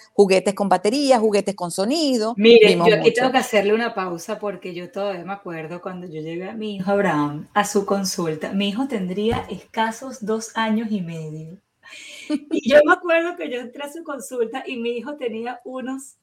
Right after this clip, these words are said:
Speaker 2: zapatos de luces. <laughs> Mire, la doctora Lorena le sacó esos zapatos y me ha dejado a Abraham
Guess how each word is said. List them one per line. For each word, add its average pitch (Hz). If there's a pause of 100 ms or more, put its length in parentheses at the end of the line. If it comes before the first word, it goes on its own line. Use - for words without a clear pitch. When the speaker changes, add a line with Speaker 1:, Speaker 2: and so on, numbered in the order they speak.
(120)
Speaker 2:
zapatos 196
de 196
luces. -
<laughs> - (1160)
Mire, 330
la 294
doctora 294
Lorena 302
le 330
sacó 294
esos 330
zapatos 269
y 302
me 294
ha 285
dejado 302
a 302
Abraham 262